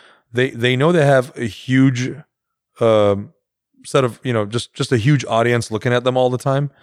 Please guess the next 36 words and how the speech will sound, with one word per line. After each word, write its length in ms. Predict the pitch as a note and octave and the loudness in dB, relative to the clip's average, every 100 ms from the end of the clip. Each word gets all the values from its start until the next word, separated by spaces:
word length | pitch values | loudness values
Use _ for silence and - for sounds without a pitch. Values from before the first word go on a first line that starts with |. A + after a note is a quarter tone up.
| _ _ _ _ _ _ | _ _ _ _ _ _
And 140 | B2+ | -4
so 260 | - B2+ B2 | 0 2 2
I 80 | C3 | 2
remember 280 | D3+ E3+ E3+ | 0 2 2
when 120 | C3+ | 0
the 60 | |
V-Rod 400 | A#2 C3+ C#3 D3+ | 0 2 2 2
came 160 | C#3 A#2 | 0 0
out, 160 | G#2+ G#2+ | 0 0
there 80 | |
was 140 | A#2 A2+ | -2 0
all 140 | C3+ | 0
these 220 | C3 A#2+ | 0 0
videos, 560 | A2 B2+ A#2+ A2 A2 G#2 | 0 2 4 4 2 0
you 80 | A2+ | -2
know, 180 | G#2+ G#2+ | 0 -2
these 200 | A2 G#2 | -4 -4
long 720 | A2+ A#2+ A#2+ A#2 A2+ A#2 A2+ | -2 0 2 0 -2 -8 -8
Discovery 420 | A2 - B2 A#2 | -8 -2 0 0
Channel 540 | G#2 A#2+ A2+ G#2+ G#2+ A#2 | -2 -4 0 -2 -2 -10
shows 640 | - A#2+ A2+ A2 A2 G#2+ | -6 2 4 4 2 -2
about 320 | G2+ G#2 G2+ - - - _ | 0 0 0 -4 -20 -20 _
the 80 | A2+ | -2
V-Rod 460 | C3 B2 A#2+ A#2 | 2 4 4 2
and 120 | A2 G2+ | 2 -2
how 80 | |
Porsche 400 | G2+ C#3+ B2 C3 | -2 -2 -2 0
helped 200 | A#2 A#2+ | 0 0
them 240 | - A2+ G#2+ | -4 -6 -4
and 140 | G#2 | -6
all 160 | A2+ A#2 | -2 -2
the 80 | G#2 | -2
testing 400 | - B2+ - A#2+ | -4 -4 -2 0
they 140 | A#2 | 0
did 320 | A2 A2+ A2 | 2 2 2
and 180 | G2 F#2+ | 0 -8